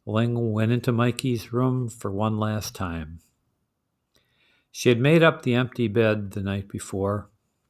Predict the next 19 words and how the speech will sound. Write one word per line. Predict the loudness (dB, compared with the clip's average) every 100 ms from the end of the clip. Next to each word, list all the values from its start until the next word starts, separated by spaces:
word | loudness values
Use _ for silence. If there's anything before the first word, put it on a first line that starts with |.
| _ _ _ _ _ _ _ _ _ _ _
Now | 0 4 6 6 4
she | 0 -2 0
once | 2 0 0
more | 0 2 2 -2 -6
went | -8 -6
to | -6
the | -4
window | 0 2 2 2 0
and | -2 -6
pulled | -4 -4 0
back | 2 2 -2
the | -8
drapes. | -4 -2 -4 -8 -12 -14 -14 -18 _ _ _ _ _ _ -20 _ _ _ _ _ _ _ _ _ _ _ _ _ _ _ _ _ _ _ _ _ _ _ _ -20 -20 _ _
"God | 4 6 6 6
made | 6 6
another | 4 4 6 6
beautiful | 6 6 6 6 2
day, | 6 8 8
Mikey." | 6 4 2 0 -2 -8